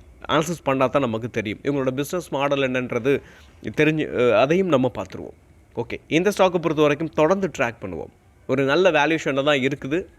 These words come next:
அஹ், அப்படின்னு தான் நான் நினைக்கிறேன். So, ஏன்னா அதை பார்த்தேன், ஃபுல் டீட்டெயிலாக இன்னும் நான் அனாலிசிஸ் பண்ணலை. அனாலிசிஸ் பண்ணதுக்கப்புறம் உங்களுக்கு இந்த ஸ்டாக்குக்குன்னு தனியா ஒரு வீடியோ நம்ம வந்து மேக் பண்ணுவோம். ஓகே, இந்த வீடியோ பொறுத்த வரைக்கும் உங்களுக்கு யூஸ்ஃபுல்லாக இருக்கும்னு நான் நம்புறேன்.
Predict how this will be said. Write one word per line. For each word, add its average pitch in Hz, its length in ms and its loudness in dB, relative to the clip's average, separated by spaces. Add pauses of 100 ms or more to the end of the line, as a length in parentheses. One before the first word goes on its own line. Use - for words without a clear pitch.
(720)
அஹ், 98 380 -2 (160)
அப்படின்னு 139 240 2
தான் 151 140 4
நான் 127 140 0
நினைக்கிறேன். 117 400 -4 (340)
So, 165 180 2
ஏன்னா 175 140 4
அதை 131 180 2
பார்த்தேன், 175 540 0
ஃபுல் 170 180 0
டீட்டெயிலாக 156 380 0
இன்னும் 139 240 -2
நான் 117 180 -2
அனாலிசிஸ் 117 300 -10
பண்ணலை. 101 260 -4
அனாலிசிஸ் 190 320 0
பண்ணதுக்கப்புறம் 147 560 -4 (280)
உங்களுக்கு 135 280 0
இந்த 190 260 2
ஸ்டாக்குக்குன்னு 147 440 -4
தனியா 160 300 2
ஒரு 117 180 0
வீடியோ 123 280 -2
நம்ம 101 220 -4
வந்து 98 220 -6 (240)
மேக் 104 240 0 (120)
பண்ணுவோம். 65 260 -4 (800)
ஓகே, 123 200 -2 (220)
இந்த 202 300 4
வீடியோ 180 300 4
பொறுத்த 143 260 -2
வரைக்கும் 143 300 0
உங்களுக்கு 127 280 -2
யூஸ்ஃபுல்லாக 170 460 4
இருக்கும்னு 143 380 0
நான் 101 180 -8
நம்புறேன். 107 340 -4